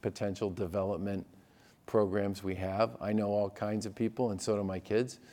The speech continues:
um, who wouldn't have gone to college or graduated if it wasn't for college athletics. And, um, and I certainly believe there will be changes.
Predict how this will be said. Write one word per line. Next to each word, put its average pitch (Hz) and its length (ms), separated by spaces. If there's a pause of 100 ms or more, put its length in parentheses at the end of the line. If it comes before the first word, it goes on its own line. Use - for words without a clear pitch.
(360)
um, 101 420 (220)
who 123 80
wouldn't 123 180
have 104 80
gone 113 160
to 107 60
college 110 360
or 117 160
graduated 95 600
if 92 140
it 98 40
wasn't 95 360
for 104 80
college 107 360
athletics. 117 560 (440)
And, 104 500
um, 101 480 (920)
and 131 120
I 139 80
certainly 147 380
believe 123 360
there 120 140
will 113 180
be 113 120
changes. 98 540